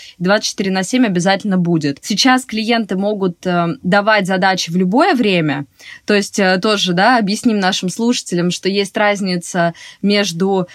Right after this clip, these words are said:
секретаршей, допустим, или каким-то помощником, который с тобой находится рядом всегда, и ты можешь ему ставить задачи в рабочее время.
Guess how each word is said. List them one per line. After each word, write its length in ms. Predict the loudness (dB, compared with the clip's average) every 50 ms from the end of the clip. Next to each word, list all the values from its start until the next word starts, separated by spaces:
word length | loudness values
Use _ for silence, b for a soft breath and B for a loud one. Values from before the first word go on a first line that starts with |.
| -4 -4
секретаршей, 1120 | -2 0 -2 0 2 2 0 0 2 2 2 2 4 2 2 0 -2 -2 -2 -2 -2 0
допустим, 640 | 0 -2 -4 -4 -6 -8 -8 -8 -8 -4 -2 0
или 100 | 0 0
каким-то 420 | -2 -2 -4 -2 -4 -6 -4 -6 -4
помощником, 1000 | 0 0 0 2 2 2 2 2 2 0 -2 -2 -2 -2 -2 -4 -2 -4 -4
который 460 | -2 -2 -2 -2 0 0 0 0 0
с 80 | -2 -2
тобой 380 | -2 -2 0 0 0 0 0 2
находится 800 | 0 0 -2 -2 -2 -2 0 0 -2 -4 -4 -4 -4 -4 -4 -6 B B B B B
рядом 340 | 0 2 2 2 2 -2 -4
всегда, 440 | -2 -2 -2 0 2 2 4 2
и 40 | 2
ты 140 | 0 0 -2
можешь 300 | -2 0 -2 -2 -4 -4
ему 200 | -2 0 0 0
ставить 340 | 0 0 0 0 0 0 0
задачи 360 | 0 0 0 0 0 -2 -4
в 40 | -2
рабочее 500 | -2 0 0 0 0 0 0 -2 -2 -2
время. 400 | -2 -2 -2 -2 0 -2 -2